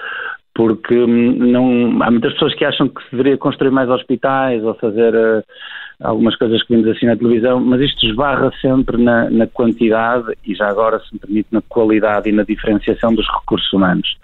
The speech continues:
Ou seja, há uma série de classes profissionais, médicos, enfermeiros e mesmo au-, auxiliares, técnicos, em que não se formam da noite para o dia e que, para estarem capazes de ser competentes, eh, para tratar pessoas, precisam de muitos anos de formação.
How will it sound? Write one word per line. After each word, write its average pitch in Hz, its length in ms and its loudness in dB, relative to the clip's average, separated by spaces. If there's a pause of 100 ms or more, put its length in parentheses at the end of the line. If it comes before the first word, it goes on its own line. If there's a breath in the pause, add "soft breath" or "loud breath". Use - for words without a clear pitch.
(560 loud breath)
Ou - 100 -2
seja, 101 440 2
há 107 100 -2
uma 113 220 2
série 117 260 0
de 107 100 -2
classes - 380 -4
profissionais, 113 880 0 (120)
médicos, 104 480 2
enfermeiros 107 680 2
e 104 40 -2
mesmo 104 280 0
au-, 107 160 0
auxiliares, 110 680 0
técnicos, 117 500 0 (160)
em 117 140 0
que - 140 -6
não 120 140 4
se - 180 -8
formam 113 380 2
da 107 120 2
noite 110 260 0
para 110 140 2
o 107 60 2
dia 139 340 0 (680 loud breath)
e - 60 -4
que, - 120 -8
para 110 140 0
estarem 110 360 0
capazes 107 560 -2
de - 60 -20
ser 113 140 0
competentes, 107 680 0 (120)
eh, 107 460 0 (100)
para 104 200 0
tratar 107 360 -2
pessoas, 139 460 0
precisam 107 380 -2
de 107 60 4
muitos 107 240 2
anos 104 240 2
de - 80 -18
formação. 104 540 0